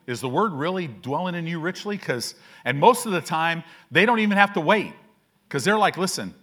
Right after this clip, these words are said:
okay, you're speaking the word right now, but you've been speaking junk all day. You've been walking around talking about how what everybody else needs to be doing, judging everybody else.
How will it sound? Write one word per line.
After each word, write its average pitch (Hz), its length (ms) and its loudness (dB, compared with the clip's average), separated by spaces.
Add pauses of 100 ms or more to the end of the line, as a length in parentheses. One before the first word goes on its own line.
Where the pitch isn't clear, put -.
okay, 185 220 -2
you're 180 200 -4
speaking 208 500 -6
the 151 80 -6
word 151 220 -6
right 151 220 -6
now, 156 420 -4 (540)
but 139 100 -6
you've 190 160 -2
been 165 100 -4
speaking 143 440 -8
junk 185 280 -4
all 139 140 0
day. 135 360 -6 (1700)
You've 185 160 -4
been 165 120 -2
walking 151 300 -2
around 170 320 -2 (220)
talking 175 300 0
about 151 220 2
how 151 140 2
what 139 240 0
everybody 190 440 -2
else 185 260 -4
needs 151 220 -8
to 147 60 -10
be 135 120 -8
doing, 143 340 -6
judging 143 380 -2
everybody 190 480 -2
else. 135 420 -4